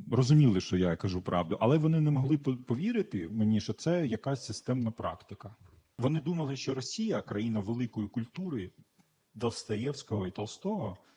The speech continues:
не може вчиняти таких страшних речей. Вона може і вчиняє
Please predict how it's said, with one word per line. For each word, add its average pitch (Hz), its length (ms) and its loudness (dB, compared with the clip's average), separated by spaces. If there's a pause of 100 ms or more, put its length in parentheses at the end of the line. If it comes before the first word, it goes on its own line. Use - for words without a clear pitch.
(300)
не 131 80 6
може 143 320 2
вчиняти 98 600 -6
таких 95 320 -12
страшних - 480 -12
речей. 85 400 -14 (1160)
Вона 110 200 2
може 120 460 2 (420)
і 110 60 0
вчиняє 92 600 -2